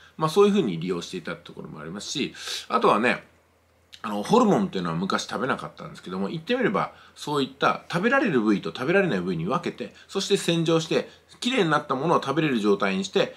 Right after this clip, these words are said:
お肉屋さんに入れたりとか、飲食店に入れたりとかしていたのが得たの仕事なんですよ。だから、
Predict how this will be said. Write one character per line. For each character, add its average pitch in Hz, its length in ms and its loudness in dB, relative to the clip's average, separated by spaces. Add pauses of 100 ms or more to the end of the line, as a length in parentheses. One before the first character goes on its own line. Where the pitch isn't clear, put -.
(140)
お 123 120 0
肉 127 200 2
屋 123 100 8
さ 123 120 0
ん 101 60 0
に 80 60 -4
入 73 80 -12
れ 80 60 -8
た 90 120 -4
り 80 100 -10
と - 80 -16
か、 - 140 -20 (340)
飲 139 160 -4
食 127 180 -2
店 85 140 -4
に 78 80 -8
入 80 120 -8
れ 90 40 -16
た 95 80 -8
り 80 80 -10
と - 80 -20
か - 140 -18
し - 80 -14
て 143 80 -8
い 131 40 -8
た 120 100 0
の 101 60 -2
が 82 100 -6
得 135 180 -4
た 120 80 0
の 95 80 -6
仕 - 140 -10
事 82 180 -12
な 69 80 -14
ん - 20 -20
で - 60 -20
す - 80 -20
よ。 - 80 -20 (360)
だ 196 120 -2
か 160 100 4
ら、 147 280 6